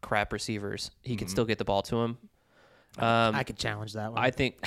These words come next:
Speaker 2: <laughs>
Speaker 1: okay, I
Speaker 2: So
Speaker 1: think the main issue is his relationship with management.
Speaker 3: That's what I was gonna,
Speaker 2: Mm,
Speaker 3: that's what
Speaker 2: yeah.
Speaker 3: I was gonna bring up. Is
Speaker 2: Yeah.
Speaker 3: that's the biggest, I, and me, and this is, I think, the biggest issue right now for the Green Bay Packers is that's a tainted relationship with Aaron Rodgers. I mean, they,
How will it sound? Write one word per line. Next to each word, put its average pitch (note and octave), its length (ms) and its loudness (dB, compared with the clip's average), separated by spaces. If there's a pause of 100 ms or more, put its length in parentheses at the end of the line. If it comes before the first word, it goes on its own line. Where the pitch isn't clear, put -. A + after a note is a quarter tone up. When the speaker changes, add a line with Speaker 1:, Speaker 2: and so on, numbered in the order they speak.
(260)
Speaker 2:
<laughs> - 260 -4
Speaker 1:
okay, - 400 -2
I B2 140 6
Speaker 2:
So D3 80 4
Speaker 1:
think D3+ 160 2
the C#3 60 4
main C3+ 260 4
issue B2 500 4
is G#2+ 180 0
his A2+ 180 -4
relationship G#2 580 0
with F2 140 -6
management. - 560 -10 (360)
Speaker 3:
That's D3 240 -2
what D#3 100 0
I C#3 120 2
was C#3 160 -2
gonna, C#3+ 160 0
Speaker 2:
Mm, C3+ 200 2
Speaker 3:
that's D3 180 2
what D#3 60 2
Speaker 2:
yeah. C#3+ 60 6
Speaker 3:
I - 40 6
was D3+ 100 2
gonna C#3 160 2
bring A#2 240 -2
up. A#2 140 -2
Is A#2+ 60 -4
Speaker 2:
Yeah. A2 360 6
Speaker 3:
that's B2+ 300 0
the D3 100 4
biggest, B2+ 460 4
I, C3 100 0 (100)
and D#3 220 2
me, G#3 180 2
and C3+ 140 -4
this C#3 140 -6
is, - 280 -12 (240)
I B2 180 2
think, G2 300 -14
the B2 100 -2
biggest B2+ 360 0
issue B2 300 -2
right G2 200 -6
now G#2 360 -4 (160)
for A#2 240 -2
the A2+ 80 0
Green B2 200 -2
Bay A2 100 0
Packers A2+ 460 -2
is A2 140 -4 (640)
that's F#3+ 120 -2
a D#3 60 -4
tainted D#3+ 380 -2
relationship C3 600 0
with A#2 140 -2
Aaron B2 260 0
Rodgers. A2 520 0
I G#2+ 80 -6
mean, G#2+ 120 -6
they, A#2 360 -2